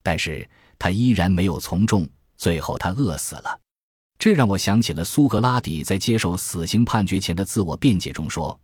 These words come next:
：“我的朋友，如果你认为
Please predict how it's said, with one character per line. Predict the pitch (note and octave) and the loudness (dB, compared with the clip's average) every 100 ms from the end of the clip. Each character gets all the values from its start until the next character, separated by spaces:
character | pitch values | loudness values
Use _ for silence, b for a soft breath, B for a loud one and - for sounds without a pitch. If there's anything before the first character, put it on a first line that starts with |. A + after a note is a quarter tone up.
| _ _ _ | _ _ _
：“我 | E2 | -2
的 | E2 | -2
朋 | - E2+ | -2 -2
友， | G#2 - _ b b b b | -2 -4 _ b b b b
如 | G#2+ B2 | 4 6
果 | A#2 | 6
你 | F#2 | 4
认 | F#2+ F#2+ | 2 0
为 | D#2 C2 | -2 -8